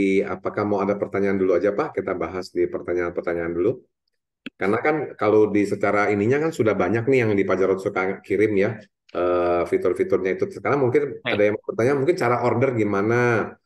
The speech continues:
Speaker 1: Cara
Speaker 2: Hmm.
Speaker 1: apakah harus melalui aplikasi saja semua atau bisa bagaimana caranya? Mungkin seperti itu. Apa
Speaker 2: Ini ada
Speaker 1: ada
Speaker 2: pertanyaan
Speaker 1: pertanyaan?
Speaker 2: satu dari Bu Tirsa. "Malam, Pak Jos, ada yang tanya kalau keuntungannya jadi member apa ya?"
Speaker 1: Oh.
Speaker 2: Maksudnya, maksudnya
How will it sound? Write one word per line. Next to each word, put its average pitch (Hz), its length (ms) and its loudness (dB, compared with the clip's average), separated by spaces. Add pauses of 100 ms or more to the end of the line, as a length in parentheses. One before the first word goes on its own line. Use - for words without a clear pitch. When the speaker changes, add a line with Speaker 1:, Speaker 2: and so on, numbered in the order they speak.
(120)
Speaker 1:
Cara 104 400 2
Speaker 2:
Hmm. - 80 -4
Speaker 1:
apakah 110 240 -4
harus 104 240 0
melalui 107 240 4
aplikasi 104 560 0
saja 98 320 0
semua 110 480 2
atau 117 240 0
bisa 107 240 0
bagaimana 110 480 2
caranya? 101 400 0
Mungkin 92 160 -4
seperti 104 400 0
itu. 175 240 0 (480)
Apa 104 160 -2
Speaker 2:
Ini 98 80 2
ada - 80 2
Speaker 1:
ada 104 160 2
Speaker 2:
pertanyaan 131 400 0
Speaker 1:
pertanyaan? - 80 -2
Speaker 2:
satu 127 400 -2
dari 135 240 2
Bu 127 160 0
Tirsa. 123 560 0
"Malam, 147 320 0
Pak 135 160 -4
Jos, 170 240 2
ada 127 160 0
yang 127 320 2
tanya 131 320 0
kalau 127 240 0
keuntungannya 139 480 2
jadi 131 240 2
member 127 320 0
apa 170 240 0
ya?" 117 160 -2 (1400)
Speaker 1:
Oh. 95 320 2
Speaker 2:
Maksudnya, - 140 -10 (260)
maksudnya 151 220 -2